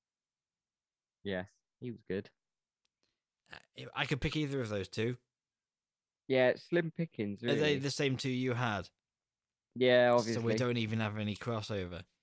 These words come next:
Speaker 2: Let's just go for leading
Speaker 1: No.
Speaker 2: lady then.
Speaker 1: Well, I, let's just talk about Shinichi Sutsumi.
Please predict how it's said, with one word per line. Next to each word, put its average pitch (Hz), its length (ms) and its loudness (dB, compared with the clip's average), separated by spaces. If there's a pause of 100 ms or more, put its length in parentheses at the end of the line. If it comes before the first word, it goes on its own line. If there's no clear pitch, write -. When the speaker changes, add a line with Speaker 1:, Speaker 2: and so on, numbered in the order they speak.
(320)
Speaker 2:
Let's 160 120 -4
just 185 120 -6
go 185 140 2
for 143 120 0
leading 143 300 4
Speaker 1:
No. 135 60 2
Speaker 2:
lady 143 240 2
then. 101 240 -2 (1000)
Speaker 1:
Well, 208 540 8 (1080)
I, 185 480 8 (140)
let's 180 260 4
just 233 240 -2 (220)
talk 208 260 4
about 185 380 4 (160)
Shinichi 170 580 2
Sutsumi. 143 640 2